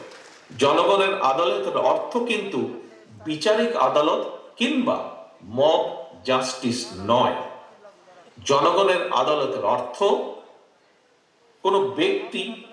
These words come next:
বা দলকে রাজনৈতিকভাবে ক্ষমতাবান কিংবা ক্ষমতাহীন করার চূড়ান্ত ক্ষমতা জনগণের হাতে ন্যস্ত থাকা, অর্থাৎ রাষ্ট্রের রাজনৈতিক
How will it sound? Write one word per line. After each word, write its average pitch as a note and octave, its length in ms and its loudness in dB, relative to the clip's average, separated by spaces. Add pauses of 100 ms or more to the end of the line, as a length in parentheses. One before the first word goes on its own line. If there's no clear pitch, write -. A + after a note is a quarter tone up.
(220)
বা C3 80 4
দলকে C3+ 560 2
রাজনৈতিকভাবে C#3+ 840 -2 (120)
ক্ষমতাবান C3 640 2 (640)
কিংবা F#3+ 260 2 (100)
ক্ষমতাহীন D#3+ 580 -4 (160)
করার - 300 4 (1080)
চূড়ান্ত G3+ 440 2 (180)
ক্ষমতা C#3 380 2 (520)
জনগণের D#3 640 2
হাতে A2 220 -6 (100)
ন্যস্ত F#2+ 320 -4 (240)
থাকা, - 340 0 (580)
অর্থাৎ - 500 2 (1300)
রাষ্ট্রের F#3 600 4 (580)
রাজনৈতিক - 560 2